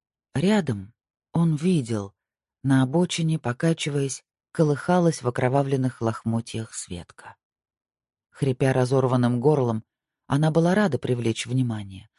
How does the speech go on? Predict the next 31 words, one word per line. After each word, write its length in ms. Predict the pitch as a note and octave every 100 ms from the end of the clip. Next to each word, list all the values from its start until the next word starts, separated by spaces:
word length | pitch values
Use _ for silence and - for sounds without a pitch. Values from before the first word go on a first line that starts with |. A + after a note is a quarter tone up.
| _ -
но 160 | E3+ F3+
не 180 | F#3+
знала, 340 | F#3 G#3 F#3 C3+
что 220 | - D#3+
делать 320 | C#3 D#3 E3
дальше, 460 | E3+ D3+ G2+ - - _ _ _ _ -
как 260 | G#3 F3
показать 600 | - B2+ C#3+ D3 G#3 G3+
и 60 | D#3
рассказать 540 | D3+ - F3+ F3+ C#3
о 40 | A#2
своём 380 | - B2+ A#2+ C3
убийце. 560 | B2 A2+ F2 - - _ _ _ _ _ _ _ _ _ _ _ _ _ _ _ _ _ _ _ _
И 180 | - A2+ -
при 200 | - G#2
жизни 420 | G#2 B2 C3 A2+
бестолковая 720 | G#2+ - F#2+ F#2+ - G2 G2
дурёха 420 | G2 G#2 E2 - -
была, 320 | A#1+ A1 - _ _ _ _ _
и 60 | A#2
после 360 | - D#3 C3+
смерти 460 | A#2+ - G#2+ G2+ -
промается 600 | - G#2 G2+ F#2 F#2 -
ещё. 300 | - - - _ _ _ _ _ _ _ _
Явилась 520 | G2+ G#2+ G#2 B2 C#3 B2+
бы 100 | C3
лучше 320 | A#2+ B2+ B2+
тому 280 | C3 A#2 A2+
пацану, 500 | C3+ - A#2+ G#2 A2+
что 260 | - A2+
ли, 240 | G#2+ G#2